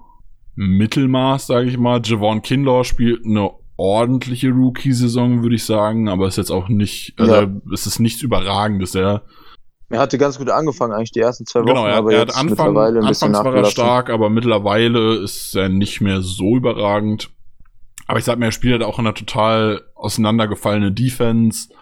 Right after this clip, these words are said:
Speaker 1: Ist halt auch schwierig, in sowas zu spielen. Und Eric Armstead als, äh, Defensive End kann man noch erwähnen, der positiv heraussticht. Aber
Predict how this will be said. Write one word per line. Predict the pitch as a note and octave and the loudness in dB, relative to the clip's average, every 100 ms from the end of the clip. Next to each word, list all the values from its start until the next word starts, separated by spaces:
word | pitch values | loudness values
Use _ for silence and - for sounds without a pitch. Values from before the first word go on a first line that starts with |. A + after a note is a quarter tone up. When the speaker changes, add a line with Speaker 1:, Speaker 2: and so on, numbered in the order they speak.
| - - - - | -20 -20 -20 -8
Speaker 1:
Ist | A2 - - | -4 -4 -2
halt | G2+ F#2 | -2 -2
auch | F#2 | -4
schwierig, | - - G2+ G#2 | -4 -2 0 0
in | F#2+ | -2
sowas | F#2 F#2+ | -2 -4
zu | - | -4
spielen. | - A2 A2 G#2+ - - - - - - - | -2 0 2 0 -4 -14 -20 -20 -20 -20 -8
Und | G#2+ | -2
Eric | G#2+ A#2 A#2+ | 0 2 0
Armstead | G2+ A#2 B2 B2+ G2 | 0 0 0 -2 -2
als, | G#2+ G#2+ - - - - | -2 -2 -4 -8 -10 -6
äh, | G#2 G#2 G#2 | 0 0 0
Defensive | A2 G2+ G#2 G#2 | -2 -4 -6 -6
End | - G#2+ G#2+ G2 - | -2 0 0 -2 -10
kann | - G#2+ | -6 -2
man | G2+ | -2
noch | G2 | -2
erwähnen, | G2 G2 G#2 G2+ G2 | -2 0 0 2 2
der | F#2+ | 0
positiv | - G#2+ G#2+ G2+ - G#2+ | 2 2 0 -6 -8 -6
heraussticht. | G2+ F#2+ F#2 G2+ G2 - - A2+ - - | -6 -4 -2 -2 -2 -4 -2 -4 -4 -4
Aber | F#2 G#2 G#2+ | 0 0 -2